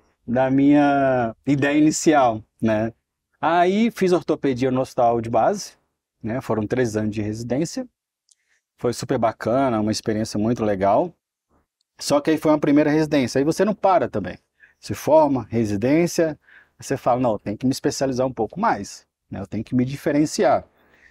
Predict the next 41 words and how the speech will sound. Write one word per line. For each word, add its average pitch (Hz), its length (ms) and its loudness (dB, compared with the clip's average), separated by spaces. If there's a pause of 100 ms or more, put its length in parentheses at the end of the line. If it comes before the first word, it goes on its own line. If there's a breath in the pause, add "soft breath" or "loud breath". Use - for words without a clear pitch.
(220 soft breath)
Foi 147 160 -2
então 156 180 2
que 165 80 -4
eu 185 60 4
decidi 156 480 2
ir 165 60 4
pra 160 160 0
Belo 156 180 0
Horizonte, 151 680 -2 (240)
né? 117 320 -8
Fui, 113 200 -4
fiquei 113 340 -2
dois 127 300 0
anos 117 260 -2
em 113 80 -4
Belo 104 200 0
Horizonte. 101 600 -8 (720)
E 110 500 2
nesses 110 200 -4
dois 113 300 0
anos, 110 220 0
assim, 107 200 -6
foi 107 140 -8
fantástico, 110 720 -4
assim, 107 220 -10
uma, 101 180 -6
uma 101 200 -10
correria 107 440 -2
sem 104 220 -6
fim 127 280 -2
também, 110 440 0 (520)
aonde 131 240 0
eu 131 60 2
tive 160 200 2
a 175 40 2
oportunidade 143 760 2
de 151 80 0
aprender 151 600 2 (100)
cirurgia 113 460 -2
de - 100 -10
coluna. 98 460 -6